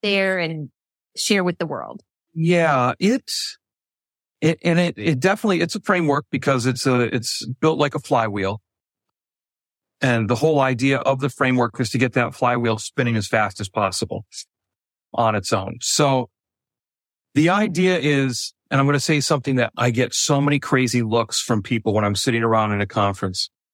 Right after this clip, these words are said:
Speaker 1: You've got my attention. I cannot wait. Go.
Speaker 2: <laughs> Yeah, lay that one out, Chris. Um, I'm a teacher-centered principal.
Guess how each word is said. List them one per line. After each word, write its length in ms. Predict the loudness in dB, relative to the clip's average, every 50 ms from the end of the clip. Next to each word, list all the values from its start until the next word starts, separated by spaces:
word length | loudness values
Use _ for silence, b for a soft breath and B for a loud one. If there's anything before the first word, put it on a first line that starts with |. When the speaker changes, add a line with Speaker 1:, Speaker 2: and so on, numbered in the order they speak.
| _ _ _ _ 0
Speaker 1:
You've 180 | 0 2 2
got 180 | 2 0 0 2
my 100 | 0 0
attention. 440 | 0 0 0 -2 -2 0 0 0 0
I 80 | 0
cannot 360 | 0 0 0 2 2 0 0
wait. 260 | 0 -2 -2 -2 -2 0
Go. 200 | 0 0 -2 -4 -10 -8 -6
Speaker 2:
<laughs> 240 | -6 -6 -4 -2 0
Yeah, 140 | 0 0 0 _ _ -2
lay 240 | 0 2 2 2
that 220 | 2 2 2 2 2
one 120 | 2 2
out, 220 | 2 0 0 -2 -2
Chris. 300 | -2 -2 -2 -2 -6 -10 -14 -18 -18 _ _ _ -4
Um, 300 | -2 0 0 0 0 -2 -4 _ _ _ _ _ _ _ _ _ _ _ _ _ _ -2
I'm 200 | 0 2 2 2
a 60 | 0
teacher-centered 880 | 0 -4 -6 -4 -2 -2 0 0 0 0 0 0 0 2 0 0 -2 -2
principal. 440 | -2 -2 -2 -2 -4 -8 _ -20